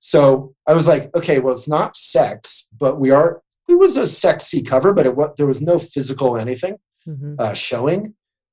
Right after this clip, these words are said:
Speaker 1: It was just a couple embracing. It was two couples embracing and kissing. And, um,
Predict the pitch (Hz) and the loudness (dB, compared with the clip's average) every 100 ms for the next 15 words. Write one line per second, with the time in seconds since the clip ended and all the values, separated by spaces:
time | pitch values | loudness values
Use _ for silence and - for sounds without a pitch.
0 | _ _ _ _ - 160 151 160 151 - | _ _ _ _ 0 2 2 0 0 0
1 | 156 147 123 117 110 123 - 151 113 - | 0 2 0 -4 -8 -8 -8 -8 -8 -6
2 | 156 147 135 156 147 127 117 135 - - | -4 0 0 0 -2 -4 -2 -2 -4 -14
3 | _ _ _ _ _ _ _ 117 113 143 | _ _ _ _ _ _ _ -10 -4 -2
4 | - 175 170 _ _ _ 127 123 120 117 | -2 -6 -10 _ _ _ -10 -8 -6 -4
5 | 117 117 113 | -4 -8 -10